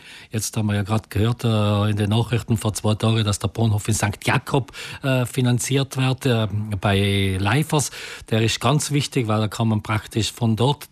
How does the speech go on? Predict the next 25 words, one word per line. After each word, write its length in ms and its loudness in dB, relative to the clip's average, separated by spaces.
direkt 540 0
mit 160 -4
dem 100 -2
Zug 360 -2
bis 300 -2
nach 260 2
Antholz 460 0
kommen. 240 0
Also 240 0
ich 100 -2
glaub, 320 0
äh, 180 2
es 160 -4
tut 180 2
sich 200 0
sehr 300 0
viel. 340 0
Wir 80 4
haben 80 2
die 80 2
Umfahrungsstraßen, 1080 0
Bercha, 640 0
Olang, 600 2
äh, 200 0
die 680 -2